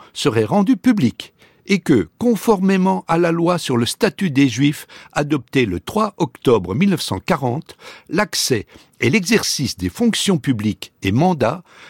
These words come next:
seraient interdits à tous les anciens dignitaires de la franc-maçonnerie.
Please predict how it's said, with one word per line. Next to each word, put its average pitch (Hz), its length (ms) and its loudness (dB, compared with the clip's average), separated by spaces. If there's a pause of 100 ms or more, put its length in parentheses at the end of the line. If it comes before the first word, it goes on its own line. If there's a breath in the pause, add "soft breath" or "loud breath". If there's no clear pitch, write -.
(100)
seraient - 380 0 (160)
interdits 180 680 0
à 117 80 -2
tous 269 300 2
les 170 200 2
anciens 135 300 -2
dignitaires 117 540 -2
de 101 80 -2
la 85 120 -4
franc-maçonnerie. 87 760 -6